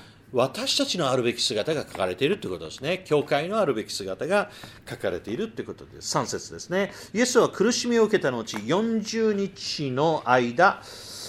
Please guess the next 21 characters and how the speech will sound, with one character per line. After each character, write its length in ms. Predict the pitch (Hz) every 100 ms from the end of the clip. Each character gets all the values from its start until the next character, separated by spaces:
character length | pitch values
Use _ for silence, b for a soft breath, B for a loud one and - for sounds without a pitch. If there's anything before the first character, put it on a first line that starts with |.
| B
え 400 | 147 139 135 135
ー、 40 | -
ペ 100 | 240
ン 80 |
テ 140 | 269 339
コ 140 | 277
ス 80 | -
テ 60 | 220
は 80 |
五 160 | 127 139
十 180 | 135 160
日 300 | 120 - 110
っ 40 |
て 300 | - - 82
言 80 | 87
い 60 | 92
ま 120 | 87
し 80 | -
た 60 |
よ 80 | 82
ね。 340 | 123 220 247